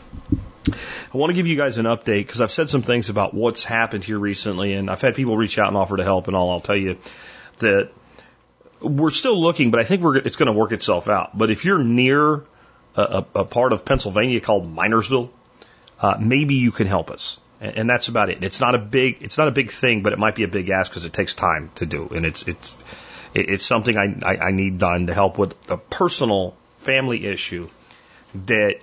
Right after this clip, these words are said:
I'm not gonna talk about on the air. But it's pretty much pick something up, stick it in an envelope, and mail it to me.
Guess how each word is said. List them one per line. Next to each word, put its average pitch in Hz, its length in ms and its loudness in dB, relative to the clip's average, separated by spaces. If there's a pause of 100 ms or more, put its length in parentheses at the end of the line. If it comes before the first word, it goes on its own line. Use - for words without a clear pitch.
(180)
I'm 117 140 2
not 107 100 2
gonna 101 140 -4
talk 87 240 -4
about - 180 -8
on 76 120 -8
the 73 140 -10
air. 64 120 -10 (480)
But 101 100 4
it's 92 140 0
pretty 143 160 2
much 113 160 0
pick 135 160 -2
something 107 200 0
up, 110 140 2
stick - 180 -4
it 117 40 -2
in 104 60 -4
an 101 80 -4
envelope, 95 260 -4
and 87 80 -6
mail 90 180 -2
it 85 80 -8
to 73 60 -10
me. 69 100 -12